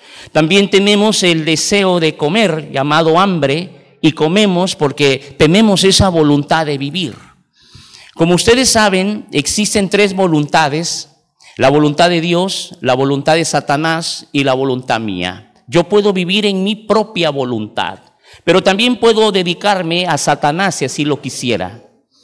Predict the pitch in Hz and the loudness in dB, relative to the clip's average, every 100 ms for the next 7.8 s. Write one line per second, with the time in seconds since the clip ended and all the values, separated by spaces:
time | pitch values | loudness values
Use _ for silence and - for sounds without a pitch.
0 | _ - 165 165 165 170 202 196 214 185 | _ 2 2 4 -2 0 -2 0 0 2
1 | 185 165 143 147 170 165 160 151 135 151 | 0 0 -2 0 0 0 0 0 -2 -2
2 | 175 139 - - - 135 131 139 127 117 | -2 -2 -4 -10 -4 -2 -2 -4 -6 -6
3 | 113 - 101 90 107 - - - 185 214 | -12 -8 -6 -6 -10 -16 -20 -4 -2 2
4 | 277 - 262 247 233 214 180 170 185 160 | 0 2 2 2 2 2 2 2 0 0
5 | 208 - 170 202 190 202 202 175 - 170 | -2 -2 0 0 0 -2 -2 -4 -4 -4
6 | 180 - - 143 143 139 143 143 180 180 | -4 -10 -6 -2 0 0 0 0 0 0
7 | 196 185 202 185 170 170 196 - | -2 -2 0 2 2 0 -2 -8